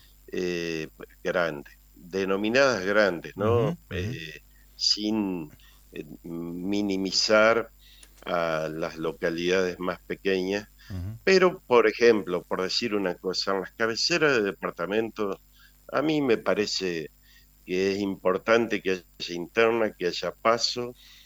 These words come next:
Speaker 1: eh, que las compañeras y los compañeros salgan legitimados de una paso y que, eh, nosotros de aquí a, a fin de año podamos reformar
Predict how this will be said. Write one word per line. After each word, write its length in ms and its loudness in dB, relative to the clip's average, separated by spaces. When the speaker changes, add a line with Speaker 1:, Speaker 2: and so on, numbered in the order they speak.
Speaker 1:
eh, 560 -6
que 220 -6
las 240 -6
compañeras 640 -2
y 80 -8
los 160 -6
compañeros 800 -2
salgan 500 2
legitimados 960 -2
de 180 -6
una 260 2
paso 560 2
y 180 -6
que, 480 4
eh, 260 2
nosotros 1120 4
de 160 4
aquí 580 -2
a, 360 0
a 360 -4
fin 300 -4
de 200 4
año 420 4
podamos 640 2
reformar 540 0